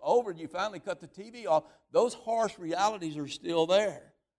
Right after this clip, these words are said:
Uh, when you, when you get drunk and you, and, and to, to escape your troubles, when you sober up, those harsh realities are still there. So, so, eh, we're, obviously common sense tells us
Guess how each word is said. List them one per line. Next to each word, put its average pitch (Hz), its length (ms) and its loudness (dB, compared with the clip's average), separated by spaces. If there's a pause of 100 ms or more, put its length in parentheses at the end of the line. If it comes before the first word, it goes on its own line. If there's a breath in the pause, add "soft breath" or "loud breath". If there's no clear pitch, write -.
(200)
Uh, 165 140 8
when 190 180 2
you, 170 200 0
when 170 160 -8
you 160 100 -2
get 180 320 0
drunk 190 380 0 (240)
and 170 160 -6
you, 170 120 -12
and, 165 240 -4
and 160 280 -4
to, 165 100 -2 (200)
to 180 80 -6
escape 202 460 -4
your 170 100 -8
troubles, 202 420 -6
when 170 160 -10
you 160 180 -10
sober 196 380 0
up, 220 180 -4 (140 soft breath)
those 214 220 6
harsh 226 380 -4
realities 180 580 -2
are 151 100 -14
still 190 380 -6
there. 220 360 -6 (320)
So, 202 260 4
so, 196 260 0 (280)
eh, 190 60 -18 (260)
we're, 214 160 -2 (540)
obviously 214 440 4
common 214 380 -10
sense 254 420 -8
tells 170 260 2
us 180 60 -14